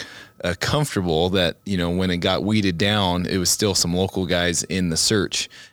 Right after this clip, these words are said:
And I think, you know, the community felt that as well, 'cause, you know, as you just mentioned, it's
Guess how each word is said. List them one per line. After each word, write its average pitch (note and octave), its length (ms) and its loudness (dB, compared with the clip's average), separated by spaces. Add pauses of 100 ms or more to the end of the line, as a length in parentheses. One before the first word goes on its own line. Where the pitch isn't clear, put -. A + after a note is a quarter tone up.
And F#2 80 -2
I F2 80 2
think, F2+ 280 -2
you F#2 80 0
know, E2+ 80 2
the E2 100 0
community G2 480 2
felt F2+ 260 0
that E2+ 120 2
as D#2 140 -2
well, F2 200 0
'cause, - 360 -2 (320)
you F#2+ 120 -8
know, D#2+ 80 -2
as F2 160 0
you F#2+ 80 0
just F2 180 -2
mentioned, F2 300 -2
it's - 260 -2